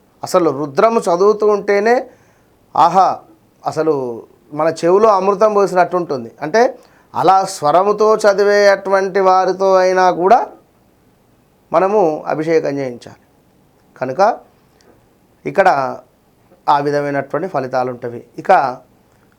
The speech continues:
మరొక విషయం ఏమిటి అంటే అసలు శివ కళ్యాణము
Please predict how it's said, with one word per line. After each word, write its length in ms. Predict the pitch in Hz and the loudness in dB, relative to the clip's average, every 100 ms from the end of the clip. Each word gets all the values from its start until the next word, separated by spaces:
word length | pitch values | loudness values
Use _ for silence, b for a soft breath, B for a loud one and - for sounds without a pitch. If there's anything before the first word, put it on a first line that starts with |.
| 131 | -6
మరొక 320 | 143 180 196 | 0 0 2
విషయం 400 | 185 180 185 175 | -2 0 0 2
ఏమిటి 300 | 170 170 170 | 0 0 0
అంటే 560 | 160 156 165 143 139 - - 143 | 0 0 0 0 -6 -14 -10 -4
అసలు 440 | 165 151 135 131 b b b _ - | -2 0 -4 -8 b b b _ -4
శివ 180 | 165 | -2
కళ్యాణము 760 | 202 156 160 202 202 180 143 | 0 2 4 4 4 0 -2